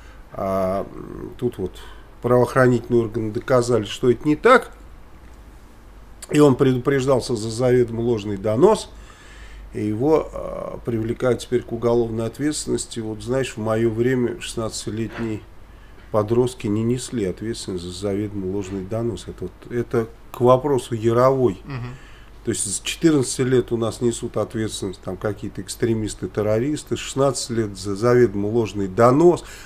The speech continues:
Speaker 1: То есть, а, э, лю-, э, люди должны в этом возрасте четко, а, себе представлять последствия, а, общественно опасные последствия своих деяний. Но если они все это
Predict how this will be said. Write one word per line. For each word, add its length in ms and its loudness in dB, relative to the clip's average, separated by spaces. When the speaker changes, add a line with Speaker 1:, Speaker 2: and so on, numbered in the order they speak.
Speaker 1:
То 80 2
есть, 140 4
а, 220 4
э, 100 -2
лю-, 500 -2
э, 260 0
люди 400 4
должны 600 6
в 180 2
этом 260 4
возрасте 600 0
четко, 500 0
а, 520 -4
себе 320 0
представлять 1000 4
последствия, 840 2
а, 240 0
общественно 480 -2
опасные 480 -2
последствия 600 4
своих 420 2
деяний. 500 2
Но 80 2
если 180 0
они 160 2
все 200 0
это 80 -2